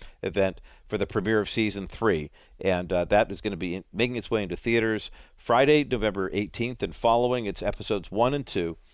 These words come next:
And we've got a pair of tickets that we're giving away today. We're taking a drawing all throughout the program,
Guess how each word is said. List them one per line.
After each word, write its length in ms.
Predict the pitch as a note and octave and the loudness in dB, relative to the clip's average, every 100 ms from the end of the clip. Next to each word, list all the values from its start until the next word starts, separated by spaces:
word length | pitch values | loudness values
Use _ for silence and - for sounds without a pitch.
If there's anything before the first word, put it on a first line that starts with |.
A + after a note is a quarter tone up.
| - - | -20 -14
And 120 | F#2+ F2+ | -10 -8
we've 100 | F2 | 0
got 140 | F#2+ | -2
a 40 | |
pair 200 | E2+ G#2+ | 0 0
of 80 | G2 | 0
tickets 300 | - F#2 F#2+ | -2 -6 -6
that 60 | F2+ | -10
we're 60 | |
giving 280 | E2+ G2 F#2+ | -6 -4 -4
away 160 | F#2+ F#2 | -4 -4
today. 240 | - F#2 | -2 -4
We're 120 | F2 | -2
taking 320 | F2+ B2+ C3 C#3+ | -2 -2 0 -4
a 40 | |
drawing 320 | G#2 A#2 G#2+ | 2 2 4
all 140 | G2+ A#2 | 4 2
throughout 320 | - A2 - | 4 2 2
the 60 | |
program, 400 | - G#2+ F2 E2 | 0 0 2 -4